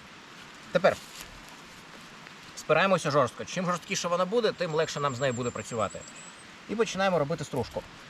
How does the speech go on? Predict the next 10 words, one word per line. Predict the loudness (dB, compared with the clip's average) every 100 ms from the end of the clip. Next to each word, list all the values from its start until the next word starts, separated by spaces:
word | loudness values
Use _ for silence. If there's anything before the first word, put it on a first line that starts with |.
| -10
Спочатку | -4 2 2 4 0 -2 -12 6
робимо | 6 8 6
це | 4 4
грубо, | 4 2 2
щоб | 0 0
дочистити | 0 0 -2 0 0
те, | 4 4
що | 4
не | 4 4
дочистили, | 2 0 -2 2 2